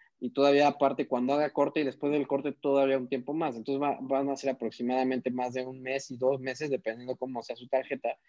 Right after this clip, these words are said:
pero van a tener demasiado tiempo para pagarlo, ¿no? Entonces, siempre cuando se usa la tarjeta, pues es recomendable que lo hagan después del día del corte, ¿no? También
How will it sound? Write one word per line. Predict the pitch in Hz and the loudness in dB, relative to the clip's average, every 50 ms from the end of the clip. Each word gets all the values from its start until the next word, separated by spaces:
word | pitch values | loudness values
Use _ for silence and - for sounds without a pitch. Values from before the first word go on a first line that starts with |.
| _ _ - _ | _ _ -10 _
pero | - 135 143 | 2 4 4
van | 147 | 6
a | |
tener | 143 139 135 139 | 6 6 6 6
demasiado | 139 131 127 123 123 - 143 139 139 | 6 6 4 2 2 4 2 2 4
tiempo | - 131 135 135 - | 2 0 0 0 2
para | - 120 117 104 - | 2 2 2 2 2
pagarlo, | 123 120 123 139 139 123 113 110 110 | 2 4 6 6 6 4 2 0 -2
¿no? | 117 127 | -2 -2
Entonces, | 131 127 139 135 - 135 143 139 135 - - _ _ _ _ _ _ | -2 0 -2 -2 0 0 -2 -2 -2 -4 -14 _ _ _ _ _ _
siempre | - - 156 160 160 165 160 180 185 165 | -4 2 4 4 4 4 4 4 4 4
cuando | 143 131 123 120 123 120 | 4 2 4 2 0 0
se | - - 139 | -2 -2 -2
usa | 131 - 143 | 0 2 2
la | 135 - | 2 2
tarjeta, | 127 120 123 135 131 135 131 | 2 0 0 0 0 0 0
pues | - 127 - | -2 -4 -8
es | 139 127 | -6 -2
recomendable | 135 127 - 127 120 117 117 123 123 131 120 | -2 -2 -2 -2 -2 0 0 0 0 0 -2
que | - 113 | -2 0
lo | 113 120 | 0 2
hagan | 120 123 123 120 | 2 2 2 0
después | 104 - - - 120 110 | -2 -4 -4 -4 -4 -2
del | 117 113 110 | -2 -2 -2
día | 117 113 110 | -2 -2 -2
del | 107 107 104 | -4 -6 -8
corte, | - - 104 - - - 101 | -6 -6 -8 -6 -8 -10 -8
¿no? | 113 143 185 180 _ _ _ _ _ _ _ _ _ _ _ _ _ _ _ - - - _ - | -8 -8 -8 -8 _ _ _ _ _ _ _ _ _ _ _ _ _ _ _ -20 -20 -16 _ 0
También | 120 120 123 127 135 139 139 139 123 - | 2 2 4 6 6 4 4 2 0 -6